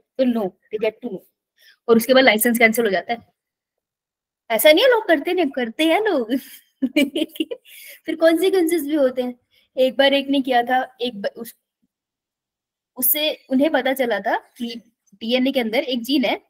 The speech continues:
which is responsible for aids। अगर इस जीन में mutation होती है तो लोगों के एड्स होता है। So what he did was, उस जीन को उन्होंने remove कर दिया embryonic stage में, और उसके बाद दो twins पैदा हुए थे।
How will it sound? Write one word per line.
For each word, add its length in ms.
which 180
is 100
responsible 600
for 160
aids। 300
अगर 200
इस 80
जीन 220
में 60
mutation 480
होती 200
है 60
तो 80
लोगों 260
के 100
एड्स 280
होता 200
है। 60
So 80
what 200
he 120
did 240
was, 200
उस 120
जीन 220
को 80
उन्होंने 260
remove 240
कर 200
दिया 220
embryonic 440
stage 260
में, 80
और 80
उसके 180
बाद 140
दो 140
twins 260
पैदा 240
हुए 260
थे। 40